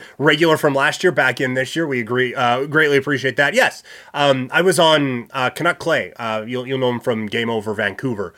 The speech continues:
Um, I was on his stream today. He was doing a, a twelve-hour marathon, kinda getting ready for the season. And we were talking about Huberdeau. I was like, "Well, it can't be as bad as it was last year." Like, literally, he didn't put up enough points last year to have the same point drop-off. So, um, but no, like, he's,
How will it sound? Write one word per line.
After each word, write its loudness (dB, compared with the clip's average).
Um, 0
I -4
was -2
on 2
his -2
stream -2
today. -4
He 0
was -4
doing -2
a, 2
a -4
twelve-hour -2
marathon, -2
kinda -8
getting -8
ready -8
for -14
the -14
season. -8
And 4
we 6
were 2
talking 2
about 2
Huberdeau. 0
I -4
was -6
like, 0
"Well, 4
it -2
can't 2
be 2
as -2
bad 2
as -2
it -4
was 2
last -2
year." 0
Like, 0
literally, 2
he -4
didn't 0
put 2
up 0
enough 0
points -2
last -2
year 0
to -6
have 0
the -6
same 0
point -2
drop-off. -8
So, 0
um, 2
but 2
no, 6
like, 4
he's, 2